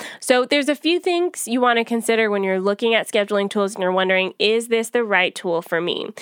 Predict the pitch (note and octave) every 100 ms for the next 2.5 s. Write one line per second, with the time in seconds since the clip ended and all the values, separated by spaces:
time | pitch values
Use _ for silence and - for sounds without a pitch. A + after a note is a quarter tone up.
0 | - - - A#3 C4+ E4+ G4 F#4 D#4+ C4
1 | A#3 G#3+ - - G3 G3+ G3 F#3+ F#3+ F3+
2 | F3+ - - -